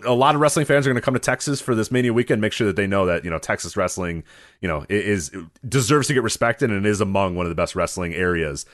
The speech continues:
uh, in, in the country and, and really in the world too. You guys got a lot of really good stuff going on in that area. So, uh, I'm very, very, I mean, I get some good stuff in Chicago, but at, at times I'm pretty jealous of what you guys do in Texas as well.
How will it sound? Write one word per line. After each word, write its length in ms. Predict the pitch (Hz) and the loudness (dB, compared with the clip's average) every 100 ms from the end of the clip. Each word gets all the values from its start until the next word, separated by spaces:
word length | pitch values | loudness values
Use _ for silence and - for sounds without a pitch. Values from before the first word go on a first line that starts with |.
| - - - | -20 -18 -6
uh, 180 | 71 71 | -4 -4
in, 440 | 95 95 101 98 | -4 -2 -2 -2
in 220 | 92 95 | -4 -2
the 60 | 95 | -2
country 400 | - 92 - 90 | -2 -4 -2 -4
and, 160 | 78 73 | -4 -4
and 120 | 85 | 2
really 180 | 135 101 | 2 2
in 80 | |
the 60 | 78 | 0
world 240 | 85 71 | -2 -2
too. 120 | - 85 | -4 -4
You 80 | |
guys 140 | 85 85 | -2 -2
got 120 | 82 | -2
a 40 | |
lot 380 | 80 82 98 92 | -2 0 0 2
of 60 | 85 | 0
really 180 | 80 76 | -2 -4
good 120 | 73 | -6
stuff 200 | 76 - | -6 -6
going 180 | 71 69 | -6 -6
on 140 | 69 | -6
in 60 | 71 | -6
that 120 | 69 | -6
area. 300 | 69 65 60 | -6 -8 -10
So, 320 | - 67 62 _ - _ | -8 -8 -10 _ -20 _
uh, 60 | 76 73 | -6 -6
I'm 100 | 80 | -2
very, 280 | 82 113 98 | 2 4 4
very, 120 | 98 | 2
I 100 | 107 | 2
mean, 120 | 123 - - | 0 -4 -6
I 60 | - | 0
get 120 | 208 | 0
some 100 | 190 | 2
good 140 | 165 135 | 0 2
stuff 200 | - 120 | 2 0
in 60 | |
Chicago, 460 | - - 104 92 82 | -6 0 2 2 0
but 260 | 85 80 | -4 -2
at, 160 | 95 95 | -2 -2
at 100 | 101 | -4
times 260 | - 110 90 | -2 -2 -2
I'm 100 | 85 | -2
pretty 160 | 98 78 | -4 -2
jealous 280 | 82 78 | -2 -2
of 60 | 80 | -4
what 80 | 73 | -6
you 80 | 78 | -4
guys 160 | 78 | -6
do 120 | 76 | -6
in 60 | 71 | -8
Texas 400 | 73 71 - 64 | -8 -10 -12 -16
as 100 | 67 | -10
well. 280 | 71 64 | -8 -8